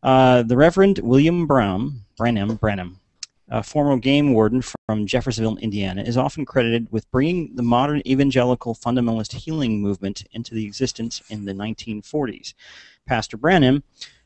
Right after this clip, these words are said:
was a fire and brimstone Bible thumper who offered his audience spectacular performances and grand promises. He also was quick to blame his victims for their failures.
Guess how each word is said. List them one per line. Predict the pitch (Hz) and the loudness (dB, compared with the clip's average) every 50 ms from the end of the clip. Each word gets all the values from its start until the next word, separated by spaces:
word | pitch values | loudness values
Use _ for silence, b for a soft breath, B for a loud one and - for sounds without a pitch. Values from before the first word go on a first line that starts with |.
| B B B - - _ - | B B B -10 -6 _ 2
was | 143 120 | 2 4
a | 123 120 | 4 4
fire | 110 - - 151 143 165 185 196 | 2 0 0 0 2 2 4 4
and | 190 180 151 120 | 2 2 2 0
brimstone | 143 143 147 - - 143 135 135 127 117 | 0 0 0 -2 -2 -2 0 0 0 0
Bible | 139 131 147 139 117 104 | 0 0 2 2 0 -2
thumper | - - 98 90 - 104 113 117 | -2 -4 -8 -6 -4 -6 -6 -6
who | 107 104 - | -6 -8 -6
offered | - 92 123 123 - 143 - | -4 -4 -4 -2 -4 -6 -6
his | - 139 - | -4 -4 -2
audience | - 110 107 104 101 104 101 | 0 0 0 0 -2 -4 -6
spectacular | - - - - 104 - - - - 127 131 - 151 147 | -8 -12 -8 -10 -10 -10 -8 -6 -4 -4 -4 -4 -6 -6
performances | 131 - 135 - - 127 120 120 117 117 - 123 117 104 | -6 -6 -8 -8 -6 -6 -4 -4 -4 -6 -6 -6 -6 -6
and | 87 87 92 | -8 -10 -10
grand | - - 101 104 110 113 113 110 - _ | -8 -6 -4 -2 -2 -2 -2 -2 -4 _
promises. | - - 95 95 101 - - - - - - - - - | -8 -8 -8 -6 -8 -10 -12 -14 -14 -16 -18 -18 -16 -12
He | - 110 | -10 -6
also | 95 92 127 139 - - 135 131 131 | -2 0 0 0 2 2 0 2 2
was | 123 117 110 104 101 - | 2 2 2 2 0 -4
quick | - - 175 175 - | -6 -4 -4 -4 -4
to | - 127 | -4 -6
blame | 113 113 120 120 120 123 120 110 | -4 0 0 2 2 2 2 2
his | 110 107 104 | 0 -2 -2
victims | 104 110 135 135 _ - 139 135 135 131 127 | -4 -4 -6 -6 _ -6 -6 -4 -4 -4 -4
for | - - 117 107 | -6 -8 -6 -6
their | 104 104 104 104 101 | -4 -4 -4 -4 -8
failures. | - - - 98 98 98 95 87 85 - - - - - | -10 -10 -8 -6 -6 -6 -6 -8 -10 -12 -16 -18 -18 -18